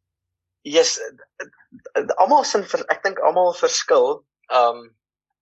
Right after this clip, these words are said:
of hoe hulle die Here hoor, hoor hom anders. Ek het al, eh, ek het al God se stem baie duidelik gehoor, uit sy fisiese stem gehoor. En nou dan vertel ek van Nadia en hy sê so,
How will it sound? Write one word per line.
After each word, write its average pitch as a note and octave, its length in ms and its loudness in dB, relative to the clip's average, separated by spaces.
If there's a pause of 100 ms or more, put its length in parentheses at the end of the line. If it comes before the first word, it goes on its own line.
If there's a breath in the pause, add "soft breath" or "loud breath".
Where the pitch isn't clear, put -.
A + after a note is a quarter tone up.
(240)
of B2 80 -8
hoe B2 200 0
hulle B2+ 200 4
die A#2 80 -6
Here A#2 240 0
hoor, A2+ 400 -2
hoor A#2+ 180 2
hom B2+ 120 -8 (100)
anders. A2+ 320 -12 (200)
Ek A#2+ 160 -4
het C3+ 160 -2
al, B2+ 220 6
eh, B2 200 4 (420 soft breath)
ek D3 100 -2
het C3+ 60 0
al E3 160 0
God - 160 -4
se - 80 -12
stem B2 340 -4 (300)
baie A2+ 240 2
duidelik A2+ 480 0
gehoor, - 380 -2 (280)
uit - 220 -8
sy A#2 200 -4
fisiese - 420 -12
stem A2 420 -4
gehoor. - 320 0 (160)
En A2+ 100 -12
nou A2+ 80 2
dan A#2+ 200 0
vertel B2 260 0
ek B2 100 0
van G#2+ 160 -8
Nadia A2+ 220 2
en A2 100 -4
hy G#2 80 -12
sê A#2 160 -2
so, A#2+ 220 0